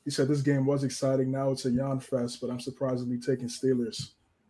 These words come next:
Loves the Mike Myers reference from, from Matt. <laughs> Uh, yeah, this, I think this game is gonna be closer because the way the Steelers got rocked last week against Cincinnati, I feel like they gotta have some type of pride at home.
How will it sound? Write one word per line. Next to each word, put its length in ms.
Loves 240
the 80
Mike 260
Myers 380
reference 400
from, 360
from 280
Matt. 280
<laughs> 80
Uh, 400
yeah, 260
this, 300
I 80
think 180
this 160
game 220
is 80
gonna 180
be 220
closer 680
because 540
the 100
way 160
the 80
Steelers 400
got 260
rocked 360
last 320
week 120
against 300
Cincinnati, 560
I 60
feel 160
like 160
they 100
gotta 220
have 180
some 140
type 240
of 80
pride 440
at 180
home. 460